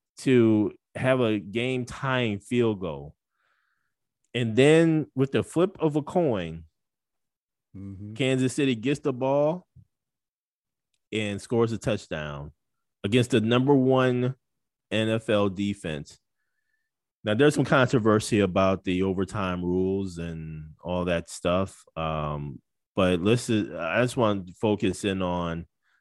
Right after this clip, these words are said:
Speaker 1: for right now, Josh Allen and Patrick Mahomes, in particular, Josh Allen, just really going for it, man. And you talk about, you talk about a boxing match from an N F L standpoint.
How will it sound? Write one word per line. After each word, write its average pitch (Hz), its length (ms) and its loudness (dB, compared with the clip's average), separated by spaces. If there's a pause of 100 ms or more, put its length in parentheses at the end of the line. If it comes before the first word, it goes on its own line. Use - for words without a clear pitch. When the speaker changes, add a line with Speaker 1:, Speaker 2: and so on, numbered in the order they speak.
(160)
Speaker 1:
for 98 120 -2
right 90 160 2
now, 82 400 -4
Josh 95 400 -2
Allen 87 300 -2
and 78 80 -8
Patrick 87 340 -6
Mahomes, 82 640 -2 (420)
in 90 240 -2
particular, 117 400 0
Josh 90 400 0
Allen, 85 560 -4 (160)
just 101 240 -2
really 90 340 2
going 82 440 -2
for 73 320 -6
it, - 80 -14
man. 71 420 -8 (800)
And 92 640 0 (340)
you 110 200 0
talk 127 280 0
about, 98 540 2 (400)
you 120 80 -8
talk 151 80 4
about 123 160 6
a 101 40 4
boxing 113 360 4
match 107 240 2
from 104 140 -4
an 92 80 -2
N 98 160 -2
F 104 180 0
L 101 160 4
standpoint. 98 760 -6